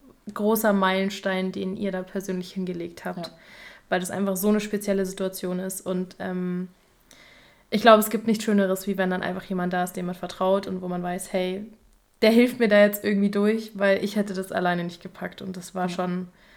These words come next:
Speaker 1: ja, äh, dementsprechend alles
Speaker 2: Ja,
Speaker 1: verrückt
Speaker 2: ich,
Speaker 1: auf seine
Speaker 2: ich
Speaker 1: eigene
Speaker 2: war
Speaker 1: Art
Speaker 2: auch
Speaker 1: und
Speaker 2: wirklich,
Speaker 1: Weise.
Speaker 2: ich war wirklich froh,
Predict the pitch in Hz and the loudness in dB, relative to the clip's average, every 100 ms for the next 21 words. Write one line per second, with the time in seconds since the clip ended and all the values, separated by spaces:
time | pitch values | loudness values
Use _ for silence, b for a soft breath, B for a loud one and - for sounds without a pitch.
0 | b b b b b b b - 180 156 | b b b b b b b 4 4 4
1 | B B B B _ - _ 214 190 185 | B B B B _ -20 _ 2 2 2
2 | 180 190 185 180 - 185 180 185 180 - | 0 0 0 -2 -6 -10 -6 -8 -8 -12
3 | _ _ B B B B B B - 185 | _ _ B B B B B B -4 -2
4 | 180 196 185 185 185 180 185 190 185 180 | -2 -2 -2 -4 -8 -4 -4 -2 -2 -2
5 | 185 196 190 196 196 196 196 180 180 175 | -4 -4 -6 -4 -6 -4 -8 -6 -6 -6
6 | 185 180 - - 180 | -6 -8 -10 -6 -4